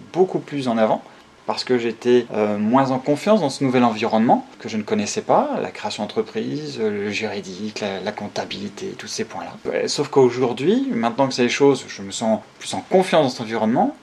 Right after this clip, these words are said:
Si je vais leur faire à l'instant T, sur mon profil adapté, je suis prêt à parier que j'aurai ce côté bleu qui aurait beaucoup plus diminué. Et là, aujourd'hui, je suis plus sur le côté peut-être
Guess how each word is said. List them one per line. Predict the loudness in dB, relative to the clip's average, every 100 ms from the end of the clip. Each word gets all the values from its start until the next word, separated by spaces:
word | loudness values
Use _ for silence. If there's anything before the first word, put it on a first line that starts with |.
| -14
Si | -6 0
je | 4
vais | 6
leur | 4 2
faire | 0 2
à |
l'instant | 0 0 -4
T, | 0 4 4
sur | 4 -2
mon | -2
profil | -2 0 2
adapté, | 4 4 6 4 4
je | -6
suis | -6 -4
prêt | 0 0
à |
parier | 2 2 4 4 4
que | 2
j'aurai | 0 2 2
ce | 2 0
côté | 0 0 0
bleu | 0
qui | -2
aurait | -6 -6
beaucoup | -6 -6 -6
plus | -6
diminué. | -2 4 4 4 0 -6 -18 -20 -6
Et | -4
là, |
aujourd'hui, | 0 0 0
je | 0 -2
suis | -6
plus | -4 -4
sur | 0
le | 0
côté | 0 0 -2
peut-être | -2 -2 -2